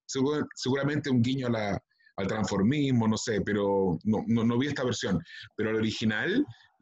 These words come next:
la Dama de Rojo es todo un personaje tremendo. La versión que se hizo en Viña lo hizo María Cecilia Toledo, fue fantástica, lo hizo Carmen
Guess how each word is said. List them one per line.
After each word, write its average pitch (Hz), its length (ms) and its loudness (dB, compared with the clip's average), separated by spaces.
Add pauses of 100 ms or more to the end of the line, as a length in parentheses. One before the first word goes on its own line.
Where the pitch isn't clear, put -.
(140)
la 117 60 -4
Dama 131 120 -2
de 104 100 -2
Rojo 117 260 0
es 113 60 -4
todo 110 140 0
un 104 60 0
personaje 98 460 -4
tremendo. 92 480 2
La 90 100 0
versión 90 300 0
que 117 100 -2
se 113 100 -4
hizo - 140 -12
en 98 60 -4
Viña 113 160 -6
lo 113 60 0
hizo 104 180 -2
María 95 180 0
Cecilia 104 360 0
Toledo, 101 280 2
fue 92 140 -2
fantástica, 107 640 -2
lo 98 80 4
hizo 101 200 -2
Carmen 92 360 2